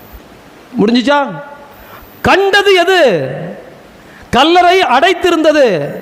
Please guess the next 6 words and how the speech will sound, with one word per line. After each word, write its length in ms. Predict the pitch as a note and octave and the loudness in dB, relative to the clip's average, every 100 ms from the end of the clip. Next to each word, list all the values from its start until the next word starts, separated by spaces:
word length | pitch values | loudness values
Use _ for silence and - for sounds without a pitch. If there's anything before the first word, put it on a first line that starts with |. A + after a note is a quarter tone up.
| - - - - | -16 -20 -20 -8
கண்டது 600 | - C#4+ F4+ G4 G4 G4+ | -2 0 0 0 2 2
எது? 540 | E4+ E4 F4+ C#4 F#3 D3+ - | 2 2 2 2 0 -4 0
அழுகை. 560 | A#3 F#4+ F#4 D4+ F#3 D3+ - - - - | 2 2 2 0 -2 -6 -10 -14 -18 -6
கண்டது 560 | A#3+ D#4 F#4+ G4+ G4+ F#4+ | 0 0 2 0 2 2
எது? 500 | F4 F#4 D#4+ A3 F#3 | 2 2 2 0 -2
சிலுவை. 640 | - F4+ G4+ F#4+ D#4+ F#3 | -2 2 2 2 0 -2